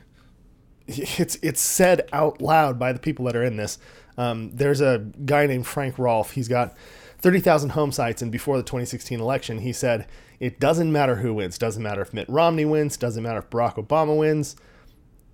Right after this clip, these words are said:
It doesn't matter. Statistics show Amer-, Americans will continue to get poorer in the bottom half of the population."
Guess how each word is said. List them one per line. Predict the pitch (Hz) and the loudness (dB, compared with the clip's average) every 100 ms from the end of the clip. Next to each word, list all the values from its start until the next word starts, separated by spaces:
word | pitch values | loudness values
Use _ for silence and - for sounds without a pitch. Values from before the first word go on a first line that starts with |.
| _ _ _ _ | _ _ _ _
It | 135 - | -12 2
doesn't | 165 147 139 | 4 4 0
matter. | 131 113 98 - _ | -2 -2 -4 -8 _
Statistics | - 139 - - - - | -6 -4 0 0 0 -4
show | - 143 143 | 0 2 2
Amer-, | 143 135 135 151 160 - - | 0 -2 0 2 0 -4 -6
Americans | 139 139 160 165 175 143 | -4 2 2 2 -4 -4
will | 131 | -4
continue | 135 127 165 170 160 | -6 -4 0 0 2
to | |
get | 135 - - | 0 -2 -2
poorer | 185 175 180 | 2 4 2
in | 139 | -2
the | 123 | -4
bottom | 110 143 143 | 0 0 0
half | 143 - 135 - | -4 -6 -6 -8
of | |
the | 107 | -10
population." | - 127 120 110 107 - 92 | -6 -4 -2 -2 -2 -6 -14